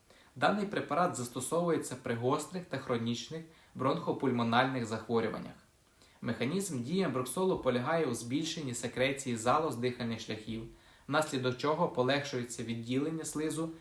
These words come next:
та його виділення. Відповідно, у пацієнтів, які приймають амброксол,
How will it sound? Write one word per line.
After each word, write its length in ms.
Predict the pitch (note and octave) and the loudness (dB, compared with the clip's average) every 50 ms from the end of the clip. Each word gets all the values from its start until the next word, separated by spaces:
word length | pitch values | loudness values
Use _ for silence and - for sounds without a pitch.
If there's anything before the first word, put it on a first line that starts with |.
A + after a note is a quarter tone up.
| - - _ | -18 -14 _
та 100 | - C3 | 2 2
його 260 | A#2+ A#2 A2+ A2+ A#2 | 4 4 2 2 2
виділення. 580 | G#2+ A2+ A2+ G#2+ - - G#2+ - - - - - - - - _ _ _ - - - - - - | 4 4 4 2 2 0 -2 -2 -2 -4 -6 -10 -12 -18 -20 _ _ _ -20 -20 -20 -20 -8 -4
Відповідно, 540 | C3 B2+ B2 - - B2+ D3+ F#3 F#3+ F#3+ D#3 | -2 -2 0 0 0 2 2 2 2 2 0
у 40 | B2+ | 0
пацієнтів, 560 | - C3 B2+ - - F3 F3+ F3+ F3 C3+ A#2+ | -2 -4 -4 -4 -2 -2 -2 -2 -2 -2 -2
які 180 | A#2+ A#2 - C3 | 0 0 -2 -4
приймають 480 | - - C3 B2 C#3 D3 C#3+ B2+ - | -2 -2 -2 2 2 2 2 2 0
амброксол, 580 | B2 A2+ A2+ A#2+ A2+ - - D#3 F3 F#3+ F#3+ | -2 -2 -2 -2 -4 -2 0 2 2 2 0